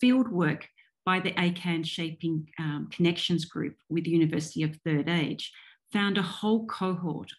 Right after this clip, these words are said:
of older adults who were unable to pivot to the digital and thus were socially excluded. The pandemic has highlighted a well-known aptitude, digital literacy directly aligns with social inclusion.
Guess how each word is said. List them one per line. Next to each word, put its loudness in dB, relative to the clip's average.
of -6
older 0
adults -4
who 2
were 4
unable 2
to -2
pivot -4
to -12
the 0
digital -2
and 2
thus 0
were 2
socially -2
excluded. -6
The 0
pandemic 4
has 0
highlighted -2
a 2
well-known 4
aptitude, -6
digital 2
literacy 0
directly 0
aligns 2
with -6
social -2
inclusion. -2